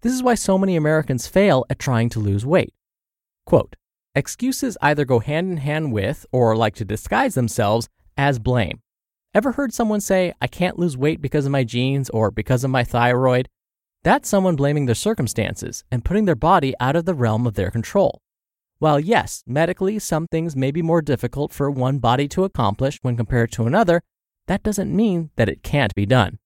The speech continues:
This is according to Kimberly Spencer, coach, writer, and owner of Crown Yourself. There are a number of different methods and questions that can arise when seeking to lose weight.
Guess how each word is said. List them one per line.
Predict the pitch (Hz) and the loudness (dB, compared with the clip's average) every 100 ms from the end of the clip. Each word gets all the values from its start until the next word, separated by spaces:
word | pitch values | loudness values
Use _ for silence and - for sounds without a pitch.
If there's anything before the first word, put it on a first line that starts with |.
| _ _ _ _ _ | _ _ _ _ _
This | 160 185 | -6 -4
is | 175 | -6
according | 160 160 151 | 2 2 2
to | 120 | -2
Kimberly | - 143 165 156 | -2 0 0 -2
Spencer, | - 160 151 - - _ _ - | -2 0 0 -4 -8 _ _ -4
coach, | - 202 - - _ - | 2 2 0 -16 _ -4
writer, | 117 127 139 147 - | 2 2 2 -2 -2
and | 117 - | -4 0
owner | 202 190 104 117 _ | 0 2 2 -2 _
of | - | -10
Crown | - 120 113 110 | -4 0 2 2
Yourself. | 110 - 104 - _ _ _ _ _ _ _ - | 0 0 -2 -4 _ _ _ _ _ _ _ 0
There | 202 202 | 2 4
are | 202 | 4
a | 190 | 4
number | 190 214 202 | 2 4 4
of | 165 | 4
different | 147 147 143 | 2 -2 0
methods | 117 113 123 113 | 0 2 -2 -2
and | 117 | -6
questions | - 160 165 127 110 | -2 -2 0 -2 0
that | 107 | 0
can | 135 | 0
arise | 120 131 185 123 117 | 0 2 2 2 2
when | 123 117 | 0 -2
seeking | - 107 135 123 | -4 -2 0 2
to | 131 | 2
lose | 113 113 139 | 4 2 2
weight. | 190 - | -2 -2